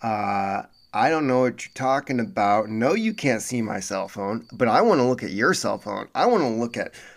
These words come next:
uh, I wanna look at your, your Facebook. I wanna look at your Instagram. Oh, no, no, you, you don't get to look at my stuff. You're the one accusing me of do-," Have you been in those situations? Is, is that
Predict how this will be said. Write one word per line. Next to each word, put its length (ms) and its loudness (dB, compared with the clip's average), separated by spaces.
uh, 140 -8
I 40 0
wanna 260 2
look 180 -4
at 100 -6
your, 260 -10
your 140 -14
Facebook. 800 0
I 40 -2
wanna 200 0
look 180 -10
at 80 -16
your 200 -18
Instagram. 840 -2
Oh, 140 4
no, 200 0
no, 220 -8
you, 500 -2
you 160 0
don't 120 0
get 160 -4
to 60 -6
look 220 -2
at 100 -6
my 260 2
stuff. 420 -6
You're 160 0
the 80 0
one 180 2
accusing 600 -2
me 380 0
of 160 -4
do-," 160 -4
Have 200 -6
you 80 -4
been 240 0
in 140 -4
those 180 -2
situations? 840 -2
Is, 300 -6
is 140 -6
that 300 0